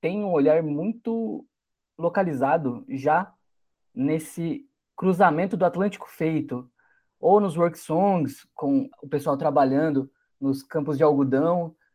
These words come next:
que também deságua no espiritual e tal. Mas acho que a gente pode anteceder um pouco. Como que a gente pode pensar essa forma musical que é barulho, que é corpo e que é, enfim, espiritual da musicalidade preta antes de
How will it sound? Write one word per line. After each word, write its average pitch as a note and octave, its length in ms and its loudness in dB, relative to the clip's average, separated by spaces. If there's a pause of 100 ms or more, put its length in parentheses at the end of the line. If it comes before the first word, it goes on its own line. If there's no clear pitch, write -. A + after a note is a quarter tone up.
(160)
que - 80 -20
também C#3+ 420 -2
deságua C#3 360 0
no C#3 60 2
espiritual C3+ 640 0
e C3 80 -4
tal. D3 340 -4 (300)
Mas D#3 100 -2
acho F#3+ 160 -2
que A3+ 60 -6
a - 20 -2
gente G#3+ 140 -6
pode G3+ 160 0
anteceder G3 500 -2
um F#3+ 80 0
pouco. B2+ 340 -4
Como B3 200 0
que C4 60 -2
a - 20 2
gente G#3+ 140 -4
pode G3 180 -4
pensar E3 440 -4 (460)
essa C#3 400 -2
forma G#3 300 6
musical D#3+ 540 0
que - 180 -4
é C#3 140 2
barulho, C#3+ 600 0
que - 120 -4
é C3 80 2
corpo D#3 520 -2 (460)
e C3 80 -4
que C3+ 320 0
é, B2+ 380 2 (360)
enfim, C3+ 540 -2 (460)
espiritual C#3 880 2
da C3 140 0
musicalidade C3 640 0
preta C3 340 -4
antes C#3+ 340 -2
de B2 460 -8